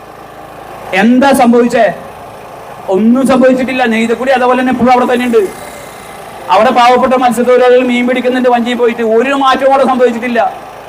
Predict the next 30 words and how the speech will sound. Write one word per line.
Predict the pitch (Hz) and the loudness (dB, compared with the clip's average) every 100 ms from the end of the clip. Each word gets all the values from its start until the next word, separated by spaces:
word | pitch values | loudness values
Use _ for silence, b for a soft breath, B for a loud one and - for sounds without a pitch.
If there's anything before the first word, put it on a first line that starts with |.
| - 214 | -10 -4
പിന്നീട് | 220 254 285 | 0 0 0
ചോദ്യം | 262 262 277 | 2 4 4
ചെയ്ത് | 277 277 | 2 2
പറഞ്ഞു, | 277 277 277 254 | 2 2 2 0
അതിന്റെ | 262 269 | 0 0
മണ്ണ് | 233 220 233 262 269 | 2 4 4 6 4
സർവേ, | 254 262 269 254 | 4 4 4 4
സാമ്പിൾ | 247 220 240 277 254 | 2 2 4 2 2
സർവേ, | 269 254 254 240 | 2 4 4 4
ജല | 220 240 | 2 0
സർവേ, | 254 269 262 262 247 | 2 2 4 2 2
കനാൽ | 214 226 254 262 | 2 2 2 2
സർവേ, | 277 254 | 2 2
അങ്ങനെ | 233 254 | 2 2
നിരവധി | 240 226 254 285 269 | 0 0 2 2 2
സർവേകൾ | 247 247 254 262 247 | 2 4 4 2 0
കഴി-, | 240 226 | -2 -2
കഴിയുന്നു. | 220 226 208 - - - - - - - - | -2 0 -4 -10 -16 -18 -20 -20 -18 -8 0
പത്ത് | 208 - 240 | 0 0 2
വർഷം | 240 208 233 | 2 4 4
കഴിഞ്ഞിട്ടും | 233 233 220 | 2 2 0
സർവേകൾ | 220 208 214 220 220 | 0 2 4 4 4
കഴിഞ്ഞിട്ടില്ല. | 220 214 208 185 - - - - - - - - - - - - - - - - - - - - - - - - - - - - - - - - - 165 | 4 0 -4 -6 -10 -12 -20 -20 -20 -20 -20 -20 -20 -20 -18 -16 -14 -12 -10 -8 -6 -6 -4 -4 -4 -4 -4 -4 -4 -4 -4 -4 -4 -4 -4 -4 -2 0
വികസന | 185 247 269 277 | 0 2 2 2
വിപ്ലവം | 262 254 277 277 | 2 2 2 2
എന്ന് | 277 | 2
പറഞ്ഞപ്പോ | 277 277 302 311 - 220 | 2 2 2 2 2 -2
പത്ത് | - | 0
വർഷം | 285 262 269 | -2 0 0
കഴിഞ്ഞിട്ടും | 277 277 294 | -2 0 -2